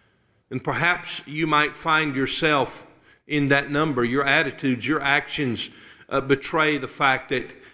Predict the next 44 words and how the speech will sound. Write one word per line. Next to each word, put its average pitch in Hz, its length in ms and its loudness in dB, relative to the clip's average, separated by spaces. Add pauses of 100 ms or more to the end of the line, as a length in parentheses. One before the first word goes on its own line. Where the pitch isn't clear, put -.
(120)
uh, 135 140 0
you 143 420 2
are 131 260 2
a 113 60 -2
Christian. 135 480 0
In 120 100 -2
fact, 151 360 0 (280)
if 135 200 -4
you're 147 180 0
honest 160 360 0
with 131 120 -4
yourself, 147 400 2
you're 139 100 -4
gonna, 139 280 2 (100)
you're 139 140 -4
gonna 147 200 2
understand 139 600 2
that 127 160 -2 (240)
you 165 160 0
do 143 120 4
not 123 240 2
know 107 120 0
the 98 80 -6
Lord. 117 260 2
You 131 100 -2
do 123 120 0
not 107 160 0
have 110 120 0
the 98 60 -2
Holy 110 260 0
Spirit. 123 460 0
You 143 100 -2
do 113 140 -2
not 107 240 -2
love 110 280 -2
God. 135 540 0 (1400)
You 139 120 -4
do 117 100 -2
not 117 240 0
desire 117 440 2
the 113 100 -2
things 127 400 0
of 110 160 -4
God. 135 480 0